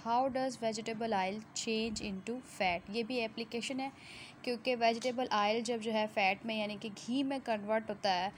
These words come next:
तब भी क्या होता है, एक chemical change take place होता है, ठीक है, तो जिसकी वजह से हम इसको भी chemical change का नाम देते हैं, ठीक है। तो ये कैसे होता है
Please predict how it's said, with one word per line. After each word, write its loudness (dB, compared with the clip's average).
तब 2
भी -2
क्या 2
होता 4
है, 2
एक -2
chemical -2
change 0
take 2
place -2
होता -6
है, -4
ठीक -10
है, -10
तो 2
जिसकी 0
वजह 2
से 0
हम 2
इसको -2
भी 0
chemical 0
change -2
का -2
नाम -2
देते -8
हैं, -10
ठीक -8
है। -6
तो -2
ये 0
कैसे 2
होता 2
है 2